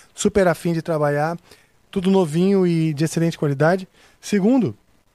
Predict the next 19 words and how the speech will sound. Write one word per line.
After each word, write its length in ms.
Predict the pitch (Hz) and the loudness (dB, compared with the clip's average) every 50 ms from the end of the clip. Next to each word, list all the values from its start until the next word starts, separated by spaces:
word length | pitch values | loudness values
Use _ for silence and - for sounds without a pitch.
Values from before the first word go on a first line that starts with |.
| _ _ _ _ _ _ _ _ _ _ _ _ | _ _ _ _ _ _ _ _ _ _ _ _
que 100 | - - | -4 -2
o 40 | 156 | 0
Not, 460 | 151 160 175 185 185 - - - - _ _ - | 2 2 2 2 0 -2 -4 -10 -14 _ _ -6
ele 160 | 147 151 170 | -2 -2 0
é 40 | 170 | 0
um 80 | 165 | 0
estúdio 360 | 151 - - 185 180 151 156 | -2 -4 -4 -6 -6 -6 -6
primitivo, 720 | - - - 214 214 190 175 151 - - - 143 127 123 131 | -10 -4 -2 0 2 2 0 -2 -4 -8 -8 -8 -6 -6 -8
você 260 | - - - 160 - _ _ | -8 -4 -6 -6 -6 _ _
fecha 600 | - - - - - - 180 185 180 - - 175 | -20 -20 -20 -20 -4 0 0 0 0 0 -2 -4
ele 140 | 160 156 160 | -2 -4 -2
todo 160 | 151 180 180 | -2 -2 0
pra 100 | 175 180 | 0 0
você. 320 | 165 151 131 - - 113 104 _ - - - - - - | -2 -2 -4 -6 -8 -10 -10 _ -18 -20 -20 -20 -16 -4
Não 120 | - 151 151 | -2 0 2
vai 140 | 156 151 143 | 2 2 0
ter 160 | - 151 143 | 0 0 0
outras 340 | 135 135 135 - 120 107 104 | 0 0 0 -2 -6 -6 -6
bandas, 680 | 110 120 131 143 151 156 156 156 156 147 - - - | -4 -2 0 0 0 0 0 -2 -4 -4 -6 -10 -16